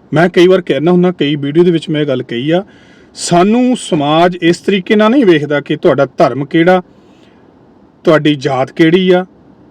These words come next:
ਤੁਸੀਂ ਕੌਣ ਹੋ, ਕੀ ਕਰਦੇ ਹੋ, ਤੁਸੀਂ ਸਮਾਜ ਦੇ ਨਾਲ ਕਿਵੇਂ ਰਹਿੰਦੇ ਹੋ, ਲੋਕ ਇਹ ਵੇਖਦੇ ਆ।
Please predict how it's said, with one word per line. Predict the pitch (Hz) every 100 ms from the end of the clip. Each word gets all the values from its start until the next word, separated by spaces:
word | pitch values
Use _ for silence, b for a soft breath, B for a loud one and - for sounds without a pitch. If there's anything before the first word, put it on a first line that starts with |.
| _ -
ਤੁਸੀਂ | 208 - 196 156
ਕੌਣ | - 156 185 190
ਹੋ, | 190 185 -
ਕੀ | - 240
ਕਰਦੇ | 233 147 117 123
ਹੋ, | 107 - b b b b b -
ਤੁਸੀਂ | 226 - 240 240
ਸਮਾਜ | 233 - 185 170 185 190
ਦੇ | 208 208
ਨਾਲ | 170 165 175 180
ਕਿਵੇਂ | - 220 208 220
ਰਹਿੰਦੇ | 190 180 196
ਹੋ, | 185 180 180 _ _ _ _ - -
ਲੋਕ | 160 170
ਇਹ | 170
ਵੇਖਦੇ | 160 110 104
ਆ। | 113